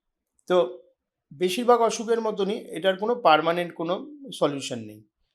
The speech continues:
যে আমি একটা ওষুধ লিখে দিলাম আর আপনার সমস্যা সম-,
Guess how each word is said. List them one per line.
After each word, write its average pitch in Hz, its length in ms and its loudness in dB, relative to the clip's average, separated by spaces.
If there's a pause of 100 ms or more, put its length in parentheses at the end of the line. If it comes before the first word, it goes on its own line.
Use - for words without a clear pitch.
যে 143 100 2
আমি 160 200 4
একটা 160 200 -2
ওষুধ 170 220 -4
লিখে 170 240 -4
দিলাম 160 360 2
আর 151 180 -2
আপনার 151 300 -4
সমস্যা 151 440 -8
সম-, 135 260 -10